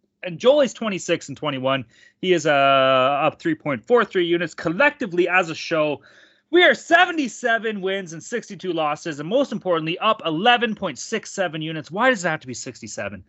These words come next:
Everywhere I look, I see that fucking number sixty-seven. Jesus Christ, it haunts my dreams. Uh, but that's still pretty sick. We're up almost a dozen units, man, so that's absolutely incredible. Uh, hopefully we're gonna have a big week here. Ryan, you kicked us off. You killed it last week, buddy. Why don't you start us off here?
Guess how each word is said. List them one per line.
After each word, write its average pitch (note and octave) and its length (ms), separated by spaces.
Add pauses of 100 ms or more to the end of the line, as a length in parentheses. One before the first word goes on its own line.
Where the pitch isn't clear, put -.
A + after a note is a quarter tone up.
(160)
Everywhere C4 420
I A3 60
look, G3+ 220
I D#3+ 60
see F3+ 160
that C#3 200
fucking E3+ 300
number D#3 180
sixty-seven. B2+ 800 (340)
Jesus G#3 320
Christ, D3 340
it B2+ 120
haunts C#3+ 300
my B2 300 (160)
dreams. A#2+ 400 (300)
Uh, C3+ 180
but E3 120
that's G3 220
still C4+ 180
pretty G#3 220
sick. F#3 280
We're F3 160
up G#3 180
almost F3+ 280
a C3+ 40
dozen C3 380
units, A#2 320
man, A2 160
so C3+ 100
that's C#3 220
absolutely A#2 340
incredible. A2 460 (240)
Uh, A#2 320
hopefully E3+ 300
we're D3+ 100
gonna C#3+ 140
have C3+ 160
a B2+ 40
big B2 240
week C3 220
here. C3+ 300
Ryan, G3+ 540 (160)
you G#3+ 140
kicked G#3+ 260
us E3+ 140
off. D#3+ 220
You G3 100
killed F3+ 260
it D#3 40
last C#3 280
week, C#3 140
buddy. C3+ 260
Why F#3 120
don't E3 120
you D#3 80
start C3 240
us G#2+ 100
off G2 200
here? F#2+ 180